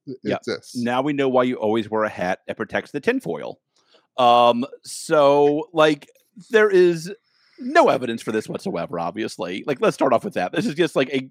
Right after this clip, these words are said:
Speaker 1: wild old man yelling at clouds. "The internet's taking my customers away." Um,
Speaker 2: <laughs>
Speaker 1: like
Speaker 2: I never said that. They're not my customers.
Speaker 1: There's
Speaker 2: My
Speaker 1: one
Speaker 2: customers,
Speaker 1: L G S is.
Speaker 2: my customers don't want this.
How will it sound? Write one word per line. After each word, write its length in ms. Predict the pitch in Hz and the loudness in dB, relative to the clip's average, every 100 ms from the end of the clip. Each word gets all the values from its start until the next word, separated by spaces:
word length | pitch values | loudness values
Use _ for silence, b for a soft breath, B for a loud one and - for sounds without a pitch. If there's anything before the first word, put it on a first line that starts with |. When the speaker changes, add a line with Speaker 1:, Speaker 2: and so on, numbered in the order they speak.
| - | -16
Speaker 1:
wild 680 | 160 160 - 180 165 160 151 - 143 - | -20 -20 -4 2 4 2 -2 -12 -14 2
old 220 | 208 196 | 4 4
man 240 | 160 160 139 | 2 0 2
yelling 220 | 131 113 | 0 0
at 100 | 107 | -6
clouds. 640 | - - 80 95 113 - _ _ _ - | -6 -6 -4 -6 -10 -20 _ _ _ -10
"The 140 | 165 | 0
internet's 360 | 254 262 262 262 | 2 4 4 4
taking 340 | 269 277 285 | 0 -2 -2
my 140 | 277 277 | 0 2
customers 500 | 269 240 294 269 247 | 2 2 -2 -4 -2
away." 680 | 262 269 262 240 220 214 - _ b b b | 0 2 2 -2 -6 -10 -12 _ b b b
Um, 400 | 170 180 185 185 202 | 2 6 4 2 -4
Speaker 2:
<laughs> 60 | 214 | 0
Speaker 1:
like 360 | 220 214 - _ _ _ | 2 2 -4 _ _ _
Speaker 2:
I 120 | - 226 | -4 -2
never 300 | 254 349 359 | -2 0 0
said 280 | - 359 403 | 0 -6 -4
that. 260 | 349 123 92 _ - | -2 -4 -4 _ -4
They're 120 | 247 | 0
not 180 | 269 269 | 0 2
my 120 | 285 | 0
customers. 920 | 277 294 370 392 311 139 92 - - _ _ _ _ _ _ _ _ _ _ - | 2 0 0 -4 -2 -2 -4 -12 -20 _ _ _ _ _ _ _ _ _ _ 0
Speaker 1:
There's 160 | 214 | 2
Speaker 2:
My 60 | 285 | 4
Speaker 1:
one 100 | 330 | 4
Speaker 2:
customers, 340 | 311 214 226 | 4 4 2
Speaker 1:
L 100 | 247 | 2
G 120 | 240 | 2
S 0 | |
is. 380 | 370 - 190 - | 0 0 -2 -6
Speaker 2:
my 200 | 202 254 | -2 0
customers 640 | 277 - 311 - 302 294 190 | 0 0 -2 -2 -6 -4 -4
don't 420 | 165 247 277 - | 2 2 2 -6
want 320 | 185 254 311 | -2 -2 0
this. 580 | - 151 - - - - | -4 -6 -6 -14 -14 -16